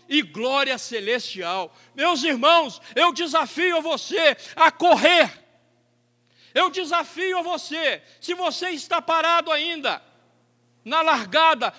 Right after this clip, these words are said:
comece a correr, rumo a essa esperança que está proposta, rumo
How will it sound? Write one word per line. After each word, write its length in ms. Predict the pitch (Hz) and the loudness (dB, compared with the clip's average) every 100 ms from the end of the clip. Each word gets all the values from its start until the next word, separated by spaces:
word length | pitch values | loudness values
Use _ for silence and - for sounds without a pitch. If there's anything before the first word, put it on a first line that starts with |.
| _ | _
comece 540 | 349 320 330 311 311 | -6 -4 -4 -4 -6
a 40 | 302 | -6
correr, 480 | 285 202 233 240 - - - | -6 -6 -4 -6 -8 -20 -8
rumo 580 | 165 359 403 311 202 - _ _ _ _ _ _ _ _ _ _ | 4 6 6 2 -6 -6 _ _ _ _ _ _ _ _ _ _
a 160 | 214 254 | 2 6
essa 320 | 302 269 277 | 6 2 -4
esperança 760 | 269 - - 247 269 233 226 175 _ _ | -6 -6 -4 -2 -2 -6 -8 -10 _ _
que 100 | 247 | -8
está 280 | 233 - 240 | -6 0 0
proposta, 840 | 226 208 - 233 208 - - 127 _ _ _ _ _ _ _ _ _ | -2 -8 -2 0 0 -4 -14 -16 _ _ _ _ _ _ _ _ _
rumo 640 | 294 403 403 330 165 | 6 6 4 0 -4